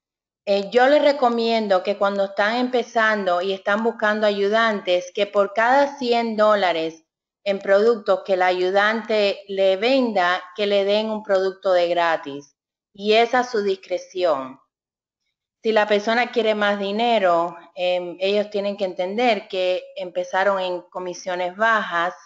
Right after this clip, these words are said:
hasta que puedan aumentar sus ventas, em, y que no solamente puedes,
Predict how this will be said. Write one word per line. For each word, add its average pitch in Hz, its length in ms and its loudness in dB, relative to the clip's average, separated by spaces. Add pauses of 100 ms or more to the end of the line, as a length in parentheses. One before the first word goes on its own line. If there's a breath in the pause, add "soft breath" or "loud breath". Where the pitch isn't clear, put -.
(200)
hasta 165 420 -6
que 165 280 -6
puedan 180 260 0
aumentar 170 440 -2
sus 165 240 -12
ventas, 180 600 -2 (600 soft breath)
em, 170 400 -2
y 196 140 -8
que 196 120 -2
no 202 180 2
solamente 226 580 0
puedes, 190 540 2